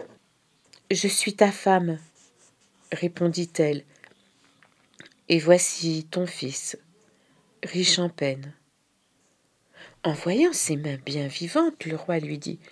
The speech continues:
Mon épouse avait des mains d'argent. » Ce sont mes vraies mains qui ont repoussé, par la grâce de Dieu, expliqua-t-elle,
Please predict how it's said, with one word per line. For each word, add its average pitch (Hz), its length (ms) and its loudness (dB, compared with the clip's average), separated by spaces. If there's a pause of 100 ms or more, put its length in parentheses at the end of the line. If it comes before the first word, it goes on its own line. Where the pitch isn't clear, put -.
(880)
Mon 214 160 10
épouse 269 560 6 (540)
avait 233 300 8
des 262 160 8
mains 277 340 10
d'argent. » 262 560 8 (1400)
Ce - 200 4
sont 190 380 6
mes 190 140 8
vraies 202 260 2
mains 180 300 8
qui 175 200 -2
ont 160 120 0
repoussé, 165 640 0 (600)
par 190 180 6
la 180 140 8
grâce 170 460 2
de 165 160 4
Dieu, 151 400 0 (800)
expliqua-t-elle, 151 1040 0